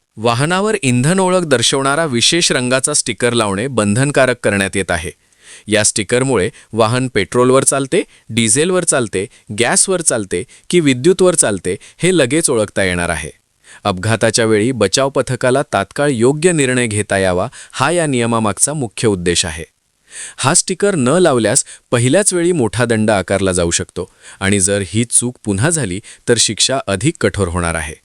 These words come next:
अनेकांना वाटतं की हा नियम फक्त नावापुरता असेल, पण प्रत्यक्षात याची काटेकोर अंमलबजावणी केली जाणार आहे. नवीन असो किंवा जुनी, प्रत्येक चारचाकी वाहनावर हा स्टिकर असणं आता अत्यावश्यक होत आहे.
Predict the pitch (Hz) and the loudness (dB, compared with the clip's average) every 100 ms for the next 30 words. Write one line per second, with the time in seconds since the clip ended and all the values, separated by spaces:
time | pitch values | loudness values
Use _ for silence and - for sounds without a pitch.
0 | _ - - - 98 117 180 175 185 185 | _ -20 -20 -8 0 2 2 0 2 2
1 | 165 - 170 175 131 131 147 151 175 139 | 0 0 0 0 0 0 0 0 0 -2
2 | - 170 135 104 135 147 135 139 95 95 | 0 2 2 2 0 0 2 2 2 0
3 | 85 _ _ - - 95 92 92 90 - | -4 _ _ -20 -10 -6 -4 -4 -2 0
4 | 127 - 139 107 - 147 - 95 127 139 | 0 0 0 0 -2 -4 -2 -2 -2 2
5 | 160 123 104 107 101 98 98 95 95 90 | 2 4 2 2 2 2 0 -2 -2 -2
6 | 87 82 82 80 85 - _ _ - - | -2 -2 -6 -8 -12 -18 _ _ -18 -12
7 | - 104 110 165 202 175 190 185 170 165 | -2 2 4 4 4 2 2 0 2 2
8 | 139 117 92 110 - - - 131 - 202 | 2 -2 -4 -10 -18 -6 -2 -2 0 -2
9 | - 131 127 127 131 147 127 107 113 113 | 0 -2 0 -2 -2 -2 0 0 0 2
10 | 117 101 107 - 107 110 104 92 95 92 | 0 0 0 -2 -2 -2 2 0 -2 -6
11 | 87 127 - 95 - 110 104 - 139 - | -6 -4 -2 -4 -2 0 2 0 -2 -8
12 | 87 78 | -10 -10